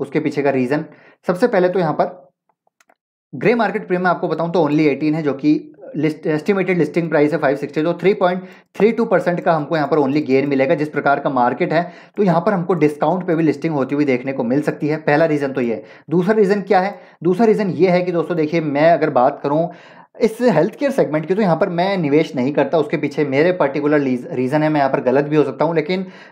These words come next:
मुझे यहाँ पर को-, कई सारे रिस्क लगते हैं। सबसे बड़ा रिस्क तो यहाँ पर ये है कि एक तो यहाँ पर कैपिटल इंटेंसिव एक काफ़ी बिजनेस है, क्योंकि यहाँ पर फिजिकल इंफ्रास्ट्रक्चर काफ़ी ज़्यादा होता है, ठीक है। कैपिटल इंटेंसिव बिजनेस है, इक्विपमेंट्स की बात करें या फिर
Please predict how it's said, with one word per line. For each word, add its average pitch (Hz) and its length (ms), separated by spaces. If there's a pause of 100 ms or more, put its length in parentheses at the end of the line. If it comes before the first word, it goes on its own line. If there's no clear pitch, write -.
मुझे 208 160
यहाँ 202 120
पर 208 80
को-, 185 320
कई 185 120
सारे 175 220
रिस्क 143 240
लगते 131 220
हैं। 135 40
सबसे 175 200
बड़ा 156 220
रिस्क 175 240
तो 190 60
यहाँ 160 120
पर 170 120
ये 151 160
है 160 120 (640)
कि 220 340
एक 180 220
तो 226 60
यहाँ 175 140
पर 202 120
कैपिटल 196 500
इंटेंसिव 175 460
एक 175 120
काफ़ी 135 260
बिजनेस 135 380
है, 151 120
क्योंकि 143 240
यहाँ 131 120
पर 147 120
फिजिकल 147 340
इंफ्रास्ट्रक्चर 147 600 (220)
काफ़ी 131 260
ज़्यादा 127 260
होता 135 240
है, 135 160
ठीक 139 180
है। 151 120 (500)
कैपिटल 160 360
इंटेंसिव 147 400
बिजनेस 139 340
है, 147 60
इक्विपमेंट्स 143 460
की 147 80
बात 131 280
करें 135 300
या 131 100
फिर 131 200